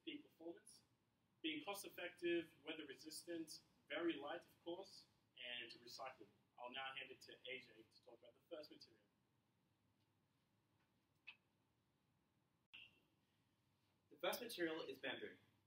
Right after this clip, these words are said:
Speaker 2: Bikes have been made from a variety of materials, from carbon fibre to aluminium. So why hasn't bamboo been considered? Bamboo boasts a large amount of mechanical properties, from mechanical properties to deteriorative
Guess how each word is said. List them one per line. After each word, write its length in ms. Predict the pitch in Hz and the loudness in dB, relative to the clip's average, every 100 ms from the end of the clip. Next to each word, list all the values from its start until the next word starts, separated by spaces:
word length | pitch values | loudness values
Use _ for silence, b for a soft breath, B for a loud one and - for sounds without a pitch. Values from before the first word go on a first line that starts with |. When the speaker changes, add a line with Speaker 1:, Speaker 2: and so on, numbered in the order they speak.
| _ | _
Speaker 2:
Bikes 320 | - - 247 | 4 4 4
have 80 | 220 | 2
been 80 | 185 | 4
made 240 | 151 143 | 4 2
from 100 | 143 | -2
a 60 | 117 | 0
variety 320 | 127 139 160 | 4 6 4
of 80 | 143 | -2
materials, 320 | - 120 117 - | -4 -4 -6 -8
from 80 | - | 0
carbon 240 | 131 151 160 | 2 2 4
fibre 240 | 120 117 | 2 2
to 160 | - 113 - | -4 -8 -6
aluminium. 400 | 104 104 - - _ _ - | -6 -8 -12 -20 _ _ -4
So 160 | 151 | 4
why 160 | 147 185 | 6 8
hasn't 160 | 165 165 | 6 4
bamboo 240 | 135 135 151 | 4 2 0
been 240 | 113 - | -2 -6
considered? 320 | - - - - - _ _ _ _ _ _ _ _ _ _ _ _ - _ _ _ - | -14 -18 -18 -20 -20 _ _ _ _ _ _ _ _ _ _ _ _ -20 _ _ _ 4
Bamboo 320 | 156 - 254 | 6 6 4
boasts 320 | 165 156 - | 4 2 0
a 20 | |
large 220 | 127 127 147 | 2 2 2
amount 240 | 143 139 | -2 -2
of 20 | |
mechanical 380 | 117 123 131 - - | -4 -6 -6 -6 -10
properties, 480 | 104 - - - - - _ _ - | -10 -10 -14 -14 -20 -20 _ _ -4
from 240 | 123 120 - - _ _ _ _ | -2 -2 -10 -20 _ _ _ _
mechanical 480 | - 139 - 170 175 | -8 -6 2 2 2
properties 400 | 170 160 160 160 | -2 2 2 0
to 80 | - | -8
deteriorative 480 | - 131 131 127 | -8 -2 -2 -2